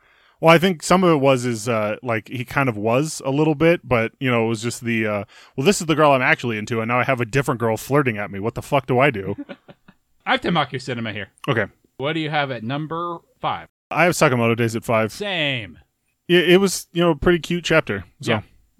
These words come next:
Speaker 2: And I really like this introduction to Hana.
Speaker 1: Yep.
Speaker 2: What do you have at number four?
Speaker 1: Four is where I put Akane Banashi. I'm just, I'm looking forward to this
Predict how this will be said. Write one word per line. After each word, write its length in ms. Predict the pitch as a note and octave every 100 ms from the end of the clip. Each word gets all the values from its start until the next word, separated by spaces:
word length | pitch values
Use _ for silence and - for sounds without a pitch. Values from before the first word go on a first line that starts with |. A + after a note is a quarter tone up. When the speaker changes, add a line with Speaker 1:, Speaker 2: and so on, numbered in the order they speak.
| -
Speaker 2:
And 240 | D3+ C3 E3 E3+
I 120 | D3+
really 240 | D3 D#3 D#3
like 180 | D3+ C3
this 180 | D3
introduction 460 | E3 C#3+ C#3 C#3 C3
to 80 | C3+
Hana. 320 | B2+ G2 F2 _
Speaker 1:
Yep. 220 | D3 A#2+ _ _ _ -
Speaker 2:
What 100 | C#3
do 60 | D3
you 80 | C3+
have 240 | C#3+ D3
at 260 | B2 C3 B2+
number 300 | C#3 D#3+ F3+
four? 320 | - F#2+ E2 _
Speaker 1:
Four 300 | - C#3 C#3
is 120 | C#3 A#2+
where 180 | B2+
I 200 | A2 A2
put 340 | A2+ - A#2+ A2
Akane 260 | A2 B2+ A#2
Banashi. 440 | A#2+ A#2+ B2 C3 - _ -
I'm 180 | C#3 C3
just, 220 | C#3+ -
I'm 180 | C3 C3
looking 260 | B2+ B2+ A2+
forward 260 | A2+ A2
to 80 | A2
this 360 | G#2 G2+ -